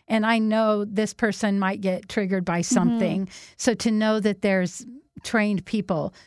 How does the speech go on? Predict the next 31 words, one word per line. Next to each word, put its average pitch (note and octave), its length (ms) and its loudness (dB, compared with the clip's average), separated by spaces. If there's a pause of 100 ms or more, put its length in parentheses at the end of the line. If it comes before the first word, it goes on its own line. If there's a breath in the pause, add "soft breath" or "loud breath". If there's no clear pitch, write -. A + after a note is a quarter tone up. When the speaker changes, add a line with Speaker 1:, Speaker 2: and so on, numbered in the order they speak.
(360 loud breath)
Speaker 2:
Yes. F3+ 300 -6
Speaker 1:
And, A#3+ 260 2
and A#3 140 0
that B3 160 -2
they A#3+ 120 0
would A#3 200 -2
say A#3 220 -4
yes. G#3 500 -2
"You C4+ 80 -4
wanna E4 220 -4
stand E4 360 -4
up? F4+ 180 -4
Stand E4 380 -4
up. C#4+ 260 -2
You B3+ 120 -2
wanna D#4 240 -2
dance? D#4 480 -4
Dance." A#3 520 -2
I A#3 100 0
love A#3+ 480 -2
that. D#3 540 -4
Speaker 2:
Right. G#3+ 320 0
And A3+ 140 4
so D4 120 4
everybody G3+ 480 2
has - 200 -14
a E3+ 60 -16
positive - 500 -12
experience, - 880 -12
too. - 160 -10
Speaker 1:
Yeah. E3+ 500 -4